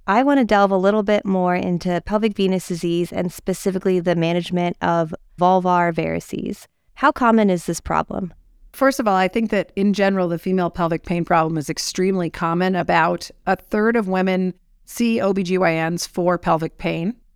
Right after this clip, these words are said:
Speaker 2: And given that fifty percent of laparoscopic surgeries are negative for the cause of that pain or endometriosis, I think there's a very large number of women out there being undiagnosed or misdiagnosed who have pelvic venous disease as the cause of their pain.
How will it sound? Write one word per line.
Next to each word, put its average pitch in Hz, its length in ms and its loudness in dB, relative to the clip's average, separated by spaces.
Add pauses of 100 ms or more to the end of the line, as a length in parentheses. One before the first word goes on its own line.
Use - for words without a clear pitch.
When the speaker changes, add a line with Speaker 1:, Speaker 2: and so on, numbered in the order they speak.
Speaker 2:
And 196 320 2 (140)
given 233 480 2
that 202 360 0
fifty 247 380 0
percent 214 360 -2
of 185 60 -4
laparoscopic 185 680 0
surgeries 185 460 0
are 165 120 -2
negative 180 420 0
for 165 100 -4
the 160 120 -6
cause 175 280 2
of 170 100 -2
that 170 260 0
pain 175 340 -2
or 165 100 -2
endometriosis, 175 1160 -2 (460)
I 214 100 4
think 240 160 0
there's 185 160 -2
a 170 80 -2
very 196 400 0
large 185 580 2
number 185 300 0
of 170 100 -4
women 175 220 -2
out 160 160 -4
there 160 260 -2
being 170 400 -2
undiagnosed 170 800 -2
or 165 140 -2
misdiagnosed 160 880 -2 (160)
who 196 180 -2
have 180 380 0
pelvic 175 300 -2
venous 170 260 -2
disease 156 320 0
as 147 140 -4
the - 80 -8
cause 160 240 0
of - 60 -8
their 151 100 -2
pain. - 320 -6